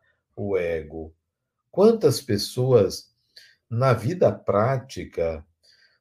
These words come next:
não se acham do lado de Deus, próximo a Deus, como se, se já fosse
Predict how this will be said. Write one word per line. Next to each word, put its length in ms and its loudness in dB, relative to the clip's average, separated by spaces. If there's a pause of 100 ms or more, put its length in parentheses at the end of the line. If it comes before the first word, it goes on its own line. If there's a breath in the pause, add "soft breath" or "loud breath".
(120)
não 260 4
se 300 2
acham 680 0 (300)
do 220 0
lado 440 6
de 160 -2
Deus, 880 -12 (1080)
próximo 760 4
a 60 -6
Deus, 760 -14 (800)
como 220 2
se, 220 0
se 240 -2
já 180 6
fosse 800 -2